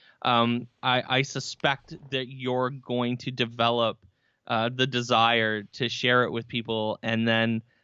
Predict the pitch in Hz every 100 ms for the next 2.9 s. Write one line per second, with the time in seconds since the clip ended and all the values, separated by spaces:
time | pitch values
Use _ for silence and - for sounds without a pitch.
0 | _ - 113 110 117 - 120 123 120 117
1 | 110 110 120 117 120 117 113 113 113 120
2 | 139 196 214 190 160 151 139 117 -